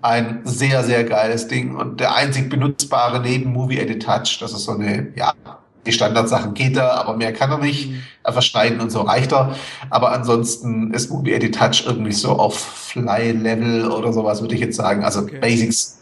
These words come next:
Speaker 1: Basics,
Speaker 2: Geht.
Speaker 1: mehr geht halt nicht. KineMaster ist dann gleich riesig mächtig,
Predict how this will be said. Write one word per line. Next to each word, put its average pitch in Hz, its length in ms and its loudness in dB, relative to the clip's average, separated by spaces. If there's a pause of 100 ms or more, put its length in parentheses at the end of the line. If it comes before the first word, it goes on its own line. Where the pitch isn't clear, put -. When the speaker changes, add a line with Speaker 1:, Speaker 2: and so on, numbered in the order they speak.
(140)
Speaker 1:
Basics, 135 720 2
Speaker 2:
Geht. 120 240 -4
Speaker 1:
mehr 120 160 4
geht 123 320 0
halt 120 240 0
nicht. 123 240 2
KineMaster 139 600 2
ist - 80 -6
dann 117 140 -4
gleich - 260 -2
riesig 131 360 0
mächtig, 147 520 -2